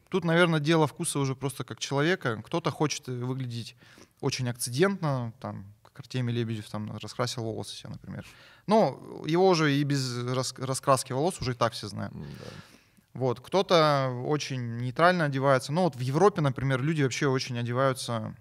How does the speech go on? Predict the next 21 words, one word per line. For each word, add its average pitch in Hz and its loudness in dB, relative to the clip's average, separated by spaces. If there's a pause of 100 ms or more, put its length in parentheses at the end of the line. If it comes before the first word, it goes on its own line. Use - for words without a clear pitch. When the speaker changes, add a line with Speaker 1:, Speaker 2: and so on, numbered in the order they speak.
(160)
Speaker 1:
нейтрально, 131 4
да, 113 -2
вот - -12
хорошо - -4
это 127 -6
слово 123 -2
подходит. 170 -4 (420)
То - -12
есть - -8
это - -12
какие-то, 110 -8 (260)
м, - -14
однотонные, 117 -2
достаточно 107 -6 (500)
без 120 -2
принтов, 117 -4 (160)
э, 113 -10 (600)
ну, 95 -12
Speaker 2:
Мгм. 113 -6
Speaker 1:
одежда 139 -2 (260)
однотонная. 113 -6